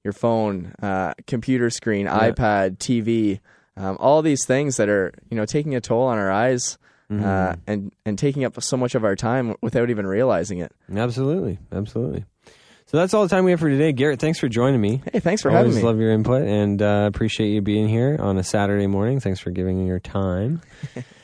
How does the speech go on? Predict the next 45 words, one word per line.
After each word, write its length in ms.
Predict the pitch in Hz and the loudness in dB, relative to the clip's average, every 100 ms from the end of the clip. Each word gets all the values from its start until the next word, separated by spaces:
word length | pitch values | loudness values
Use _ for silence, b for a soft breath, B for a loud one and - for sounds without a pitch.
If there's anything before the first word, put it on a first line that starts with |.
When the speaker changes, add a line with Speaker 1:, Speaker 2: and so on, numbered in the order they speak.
| B | B
Speaker 1:
Hey, 60 | - | -4
no 60 | 110 | 2
Speaker 2:
Uh, 440 | 113 113 113 110 | 4 4 4 2
Speaker 1:
problem. 100 | - - | 0 2
Speaker 2:
<laughs> 60 | |
I 40 | 156 | 4
wanna 160 | 156 | 4
thank 200 | 151 147 | 4 4
everyone 260 | 147 143 135 | 4 4 4
for 100 | 131 | 2
tuning 300 | 120 139 135 | 2 4 4
in. 120 | 156 | 4
Of 100 | 127 | 2
course, 220 | - 135 - | 2 0 2
if 40 | |
you 80 | 127 | 2
don't 160 | 135 | 4
know 80 | 131 | 4
who 140 | 123 127 | 4 4
we 160 | 123 | 4
are, 160 | 127 117 | 4 4
medpoint 640 | 107 117 117 - 127 120 101 | 4 4 2 0 2 2 2
dot 240 | 107 107 | 0 0
C 260 | - 107 104 | -4 0 2
A, 100 | 107 | 2
we've 140 | 104 | 2
got 100 | 104 | 2
a 40 | 104 | 4
lot 180 | 101 101 | 4 2
of 40 | |
great 240 | 98 104 | 2 2
information 520 | 104 101 104 104 - 104 | 0 0 0 0 2 2
on 80 | |
that 100 | 104 | 2
website, 640 | 92 98 117 - 127 123 85 | 2 2 0 0 2 2 2
a 60 | |
lot 200 | 90 104 | 0 0
of 60 | 98 | 0
services. 560 | - 117 117 - 120 113 | 0 0 0 -2 0 2
I 120 | 101 | 2
always 180 | 104 - | 0 -2
say 160 | 101 | -4
something 360 | - 104 98 101 | -2 -2 -2 -2
for 140 | - | 0
everyone. 420 | 107 113 117 117 | 0 2 2 2